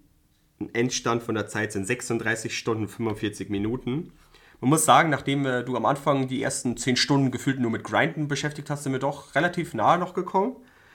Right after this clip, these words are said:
Ähm, ich hab mein Akani, mein Seemon, mein Kikli und mein Dodri sind alle Level sechsundvierzig. Giflor ist noch auf Level siebenundvierzig gekommen und mein stärkstes Pokémon ist Pantimos.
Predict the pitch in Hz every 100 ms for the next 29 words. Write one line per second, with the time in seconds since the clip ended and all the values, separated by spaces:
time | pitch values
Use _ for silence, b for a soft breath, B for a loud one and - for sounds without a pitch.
0 | b b - 131 139 135 135 135 131 131
1 | 127 127 - - - 117 117 - - _
2 | _ _ _ _ _ _ 107 110 87 107
3 | - 113 135 175 143 117 110 98 110 135
4 | 160 180 208 b b b b - 110 110
5 | 175 175 160 - 185 147 131 131 131 127
6 | 147 139 - 117 127 123 120 120 123 -
7 | 110 104 135 135 - 185 202 b b b
8 | b - 185 180 170 156 139 131 131 123
9 | 117 120 131 135 143 151 151 - 151 139
10 | 113 110 - 135 143 - 131 127 117 110
11 | - - 120 - 175 185 202 -